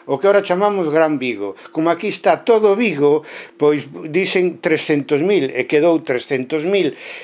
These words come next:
Eh, eh, cando, bueno, habría que hoxe facer unha, unha conta máis, máis científica, non? Eh, pero con todo decía que vos nese, nese,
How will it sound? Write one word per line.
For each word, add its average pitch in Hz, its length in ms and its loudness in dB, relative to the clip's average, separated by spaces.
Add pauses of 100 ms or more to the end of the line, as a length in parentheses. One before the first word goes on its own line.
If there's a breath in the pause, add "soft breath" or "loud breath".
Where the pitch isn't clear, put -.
(160 loud breath)
Eh, 143 480 0 (400 loud breath)
eh, - 240 -8
cando, 165 480 0
bueno, 131 640 -2
habría 143 400 2
que 143 240 2
hoxe 147 240 0
facer 147 480 0
unha, 139 480 0 (240 loud breath)
unha 139 320 -2
conta 156 480 2
máis, 127 720 -2 (160 loud breath)
máis 131 240 -2
científica, 131 640 0
non? 131 240 -2 (320 loud breath)
Eh, 127 240 2 (320)
pero 139 160 2
con 151 160 0
todo 185 320 2
decía 175 560 2
que 135 160 0
vos 151 400 2
nese, 131 480 -4 (240 loud breath)
nese, 120 720 -2